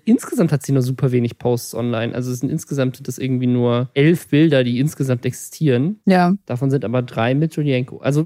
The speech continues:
Speaker 1: wir werden's, also ich glaube, man kann Julienko viel vorwerfen, aber ich glaube, eine Sache, die man ihm nicht unterstellen kann, ist, dass er irgendwie dumm wäre und nicht genau wüsste, was er tut.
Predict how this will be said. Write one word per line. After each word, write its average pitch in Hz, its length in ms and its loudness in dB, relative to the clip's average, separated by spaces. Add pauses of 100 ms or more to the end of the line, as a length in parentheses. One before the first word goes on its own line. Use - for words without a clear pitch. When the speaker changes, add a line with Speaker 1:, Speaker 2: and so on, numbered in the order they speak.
Speaker 1:
wir 180 140 2
werden's, 196 260 2
also 175 240 2
ich - 160 -4
glaube, 185 200 4
man 170 100 4
kann 156 160 2
Julienko 143 380 4
viel 180 280 2
vorwerfen, 143 840 2 (180)
aber 127 440 2
ich - 140 -6
glaube, 143 220 -2
eine 135 240 2
Sache, 135 480 0 (100)
die 151 80 -2
man 135 160 2
ihm 131 140 2
nicht 156 160 2
unterstellen 127 480 0
kann, 120 180 -2
ist, 120 160 -8
dass 123 140 -6
er 120 120 -4
irgendwie 127 280 -4
dumm 156 340 2
wäre 156 400 2
und 139 160 -2
nicht 131 240 -2
genau 123 300 0
wüsste, 127 280 -6
was 120 160 -4
er 120 120 -6
tut. 165 400 -2